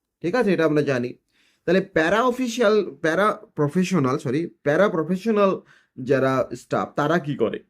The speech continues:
দেখো, প্যারা প্রফেশনাল বলতে সাধারণত কাদেরকে বোঝায়? দেখো, যারা পেশাদারি কাজে সহায়তা করে, অর্থাৎ যারা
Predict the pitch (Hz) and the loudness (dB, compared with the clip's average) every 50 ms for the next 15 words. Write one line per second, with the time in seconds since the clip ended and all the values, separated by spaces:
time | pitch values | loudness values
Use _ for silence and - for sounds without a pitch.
0 | _ _ _ _ _ _ - - 139 139 - - - _ - - 143 160 202 233 | _ _ _ _ _ _ -2 -2 -2 -2 -2 -10 -20 _ -4 0 2 4 4 2
1 | 226 240 233 240 233 240 233 226 226 226 220 226 226 226 - _ - 123 135 147 | 2 0 -4 -4 -4 -2 0 2 4 4 2 0 -2 -8 -14 _ -10 -2 2 2
2 | 151 151 147 180 160 147 147 147 156 123 127 156 160 175 170 151 - 120 123 123 | 2 2 2 2 2 2 2 0 -4 -2 -2 0 2 2 0 0 -2 -4 -4 -2
3 | 120 120 117 110 101 - 113 104 101 104 101 87 - _ _ _ _ _ _ _ | -4 -4 -4 -4 -6 -4 -4 -4 -4 -4 -6 -8 -8 _ _ _ _ _ _ _
4 | _ - - 98 95 117 117 110 - _ _ _ - 120 110 151 165 175 196 220 | _ -14 -12 -10 -6 -6 -8 -8 -10 _ _ _ -10 -4 0 2 4 4 2 0
5 | - - - 175 175 175 - 240 247 214 233 226 220 220 220 220 - _ _ _ | -2 -2 -2 -2 0 0 0 -2 0 2 2 4 4 2 2 0 -10 _ _ _
6 | _ _ _ _ - - 147 139 139 175 185 - - 156 139 143 139 113 127 107 | _ _ _ _ -6 -2 -2 0 0 -2 -2 -2 -2 -2 0 0 0 0 0 0
7 | 104 104 110 113 113 - 180 180 185 160 127 135 123 127 147 180 196 | 0 2 0 0 0 0 -2 -2 -2 0 -2 0 2 2 2 2 0